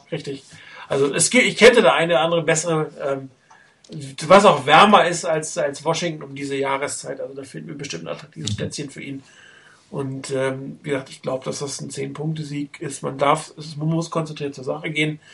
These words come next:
Speaker 1: Man braucht aber auch keine Angst zu haben. Und, äh, ich bin gespannt auf dieses Wochenende. Ich freue mich drauf. Ich hab die Redskins ewig nicht mehr gesehen. Ehrlich gesagt, ich hab die früher mal eine Zeit lang ein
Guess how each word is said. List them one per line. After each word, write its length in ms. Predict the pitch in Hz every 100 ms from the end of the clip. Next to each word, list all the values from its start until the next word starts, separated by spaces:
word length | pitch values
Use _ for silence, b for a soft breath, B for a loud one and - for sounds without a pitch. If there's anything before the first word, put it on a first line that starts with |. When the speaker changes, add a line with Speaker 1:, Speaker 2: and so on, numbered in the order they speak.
| b b b
Speaker 1:
Man 140 | 147 139
braucht 220 | 151 156
aber 180 | 156 147
auch 120 | 147
keine 300 | 139 135 143
Angst 360 | 139 147 -
zu 140 | - 131
haben. 360 | 131 135 143
Und, 460 | - 139 147 - -
äh, 400 | 131 131 135 135 - b b b b b b b b b _ _ _ _
ich 200 | - -
bin 440 | - 156 156 151 135 _ _ -
gespannt 680 | - - 135 147 147 - - _ _ _
auf 220 | - 131
dieses 380 | - 147 135 -
Wochenende. 360 | 135 147 139 131
Ich 80 |
freue 220 | - 131 135
mich 300 | 139 - - - _ -
drauf. 460 | 160 131 139 139 - b b b b
Ich 140 | 147
hab 120 | 151
die 120 | 156 143
Redskins 540 | 147 156 175 160 -
ewig 280 | 160 175 165
nicht 160 | 151
mehr 140 | 147 143
gesehen. 280 | 135 135 160
Ehrlich 200 | 147 143
gesagt, 220 | 156 139
ich 40 |
hab 80 | 143
die 80 | 143
früher 280 | 143 156 151
mal 100 | 143
eine 120 | 135
Zeit 220 | 143 147
lang 180 | 147
ein 60 | 147